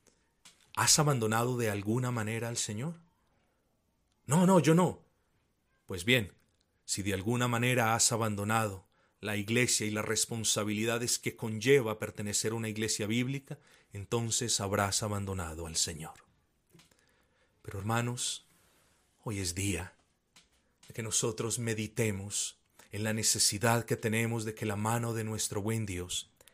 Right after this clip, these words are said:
esté sobre nosotros. Hoy, no mañana, hermanos, es hoy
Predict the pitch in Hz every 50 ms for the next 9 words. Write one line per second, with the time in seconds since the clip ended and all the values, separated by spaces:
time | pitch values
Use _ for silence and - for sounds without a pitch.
0 | _ _ _ _ - 95 - - - - 101 98 92 - - 101 98 95 95 92
1 | 92 - - 107 82 - - - - - - - - _ _ _ _ _ _ _
2 | _ - 170 165 151 135 113 104 - - _ _ _ _ _ _ _ _ _ _
3 | - 123 151 185 185 185 196 208 208 208 190 151 143 147 151 135 123 117 110 104
4 | - - - - _ _ _ _ _ _ _ _ _ _ - 123 117 - - -
5 | - 180 175 170 147 127 117 101